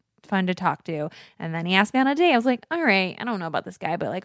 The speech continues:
I'll go." And then I felt really hard for him. And, you know, we didn't stay together that long, but it was, like, a nice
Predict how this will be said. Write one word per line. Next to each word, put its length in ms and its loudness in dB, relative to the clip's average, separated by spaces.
I'll 100 8
go." 300 0
And 120 -4
then 120 4
I 140 0
felt 200 6
really 200 4
hard 220 2
for 140 -2
him. 300 0
And, 200 -4
you 140 -2
know, 120 6
we 300 0
didn't 240 0
stay 220 2
together 360 6
that 220 6
long, 320 0
but 460 2
it 120 2
was, 300 -4
like, 140 0
a 60 0
nice 380 2